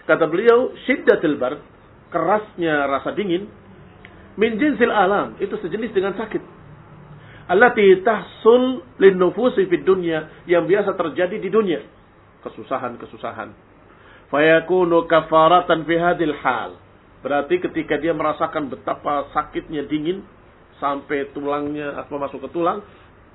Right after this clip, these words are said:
saat itu dia sabar, itu adalah penghapus dosa. Wa amma fi ghairihi, aw fi ghairi hadil halah, fatughfar bihil khataya. Adapun pada selain masalah ini,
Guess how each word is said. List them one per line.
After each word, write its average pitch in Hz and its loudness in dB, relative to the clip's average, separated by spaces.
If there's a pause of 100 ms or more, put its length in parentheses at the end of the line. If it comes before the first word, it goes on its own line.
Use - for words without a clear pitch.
(140)
saat 185 -2
itu 196 -2
dia 156 0
sabar, 226 4 (1040)
itu 127 -8
adalah 113 -10
penghapus 175 -10
dosa. - -4 (1400)
Wa 214 8
amma 277 8
fi 269 6
ghairihi, 214 8 (400)
aw 170 6
fi 170 4
ghairi 220 6
hadil 185 4
halah, 170 2
fatughfar 143 0
bihil 147 -2
khataya. 120 -4 (400)
Adapun 143 0
pada 139 -4
selain 143 0 (640)
masalah 139 -4
ini, 196 -4